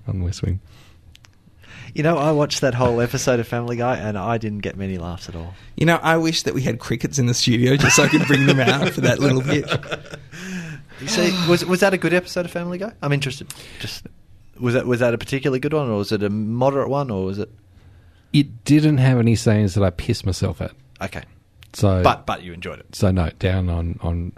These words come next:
Speaker 1: what it normally does.
Speaker 2: Okay.
Speaker 1: Yeah.
Speaker 2: Okay.
Speaker 3: I'd, uh, I, I'd like, uh, who's it?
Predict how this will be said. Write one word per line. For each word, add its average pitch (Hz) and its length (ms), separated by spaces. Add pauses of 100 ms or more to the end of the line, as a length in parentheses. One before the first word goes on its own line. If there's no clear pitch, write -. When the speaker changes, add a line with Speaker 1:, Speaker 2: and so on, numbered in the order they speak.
Speaker 1:
what 87 140
it 80 80
normally 87 340
does. - 400
Speaker 2:
Okay. 147 180 (200)
Speaker 1:
Yeah. - 180
Speaker 2:
Okay. 143 200 (460)
Speaker 3:
I'd, 226 200
uh, 262 240
I, 208 160 (140)
I'd 247 80
like, - 540
uh, 147 260
who's 170 200
it? - 60